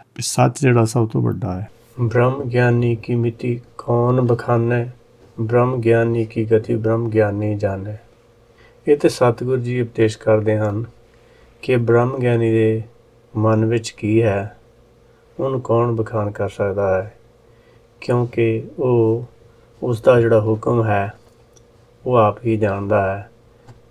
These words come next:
ਜੇ ਉਹਦੇ ਮਨ ਵਿੱਚ ਕੀ ਹੈ, ਕਿਹੜੀ ਇੱਛਾ ਹੈ, ਜਾਂ ਉਹ ਅੱਗੇ ਕੀ ਹੁਕਮ ਕਰਨ ਵਾਲਾ ਹੈ, ਸਿਰਫ ਇਸ ਦਾ ਉਸ ਨੂੰ ਹੀ ਪਤਾ ਹੈ। ਇਸ ਕਰਕੇ ਜਿਹੜੀ ਬ੍ਰਹਮ ਗਿਆਨੀ ਦੀ ਗਤੀ ਹੈਗੀ ਆ, ਉਹ ਆਪ ਹੀ ਜਾਣਦਾ ਹੈ, ਹੋਰ ਦੂਸਰਾ ਕੋਈ ਨਹੀਂ ਜਾਣ ਸਕਦਾ।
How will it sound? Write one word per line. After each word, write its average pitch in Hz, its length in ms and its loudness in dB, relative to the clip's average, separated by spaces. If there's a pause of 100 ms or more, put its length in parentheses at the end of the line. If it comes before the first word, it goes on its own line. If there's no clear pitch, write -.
(120)
ਜੇ 120 80 2
ਉਹਦੇ 120 220 4
ਮਨ 110 260 2
ਵਿੱਚ 110 220 2
ਕੀ 107 320 -2
ਹੈ, 104 220 2
ਕਿਹੜੀ 117 400 0
ਇੱਛਾ 110 380 -2
ਹੈ, 104 280 -6 (580)
ਜਾਂ 110 160 4
ਉਹ 110 120 6
ਅੱਗੇ 107 200 -2
ਕੀ 123 240 -2
ਹੁਕਮ 110 300 -4
ਕਰਨ 104 300 -2
ਵਾਲਾ 101 360 2
ਹੈ, 110 260 -6 (180)
ਸਿਰਫ 110 340 0
ਇਸ 107 200 -6
ਦਾ 107 120 4
ਉਸ 104 200 0
ਨੂੰ 110 160 0
ਹੀ 107 120 2
ਪਤਾ 98 440 -2
ਹੈ। 95 140 -8 (760)
ਇਸ 147 200 0
ਕਰਕੇ 110 480 2
ਜਿਹੜੀ 113 200 2
ਬ੍ਰਹਮ 113 380 0
ਗਿਆਨੀ 113 300 2
ਦੀ 110 220 0
ਗਤੀ 110 340 0
ਹੈਗੀ 101 360 -2
ਆ, 95 160 -2 (480)
ਉਹ 131 100 4
ਆਪ 107 280 4
ਹੀ 113 180 2
ਜਾਣਦਾ 98 460 0
ਹੈ, 90 280 -6 (640)
ਹੋਰ 117 180 4
ਦੂਸਰਾ 107 380 2
ਕੋਈ 104 220 0
ਨਹੀਂ 113 180 0
ਜਾਣ 98 220 0
ਸਕਦਾ। 101 520 -2